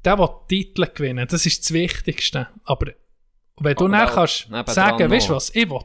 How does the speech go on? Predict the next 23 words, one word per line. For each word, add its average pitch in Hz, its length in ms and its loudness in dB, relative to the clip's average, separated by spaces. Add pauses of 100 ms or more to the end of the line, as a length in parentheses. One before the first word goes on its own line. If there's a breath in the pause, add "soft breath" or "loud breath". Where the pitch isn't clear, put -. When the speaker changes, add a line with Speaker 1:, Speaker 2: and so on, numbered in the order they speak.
Speaker 1:
oder, 175 240 -2 (120)
ich 175 160 -2
will 131 180 -6
hier 160 220 0
oder 156 280 -2 (200)
der 156 200 0
sein 156 160 0
mit 135 200 -2
den 139 80 -2
dicksten - 480 0
Eiern, 170 480 0 (420 loud breath)
ich 226 160 2
will 139 200 2
der 170 220 4
sein 196 220 0
mit - 200 -2
dem 147 120 2
meisten 196 440 0
Geld, 208 440 0
im 147 100 2
nächsten 202 380 2
Vertrag 202 600 -2
will 135 120 0